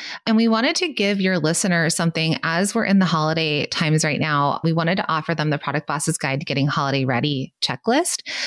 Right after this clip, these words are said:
So really to check what they're doing, make sure that they feel ready for the influx of sales, the production, the shipping, all the things that they're gonna have to really focus in on. So if they head to the product boss dot com slash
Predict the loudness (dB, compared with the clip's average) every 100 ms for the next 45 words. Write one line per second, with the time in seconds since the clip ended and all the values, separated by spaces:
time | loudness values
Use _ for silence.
0 | -4 0 2 2 0 0 -2 -4 _ -6
1 | -2 -2 -4 -4 0 0 0 0 0 2
2 | 2 2 4 4 2 0 0 0 0 -2
3 | 0 0 0 0 -4 -16 -20 -16 -6 -2
4 | 0 0 0 0 -2 2 2 2 0 -2
5 | -2 0 0 0 0 0 -2 -4 -2 -2
6 | -2 -2 2 2 2 -2 -2 0 2 0
7 | 2 2 0 0 -2 0 0 0 2 2
8 | 0 -2 -2 -2 -4 -2 0 0 -2 0
9 | 0 0 -2 -6 -8 -4 -2 0 0 0
10 | -2 -2 -2 -2 0 0 0 -2 -2 -4
11 | -2 0 0 0 0 -2 -2